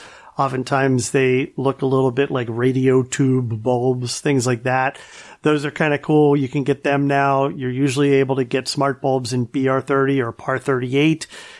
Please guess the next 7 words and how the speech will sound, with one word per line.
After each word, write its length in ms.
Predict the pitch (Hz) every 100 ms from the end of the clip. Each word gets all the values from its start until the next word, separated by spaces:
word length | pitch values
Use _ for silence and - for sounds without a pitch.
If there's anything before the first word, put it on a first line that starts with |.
| -
Even 460 | 151 143 135 135 - 127
G 160 | 131 143
U 200 | 143 135
eleven 500 | 131 143 143 143 139
and, 220 | 127 127 -
and 140 | 135
other, 440 | 135 139 135 131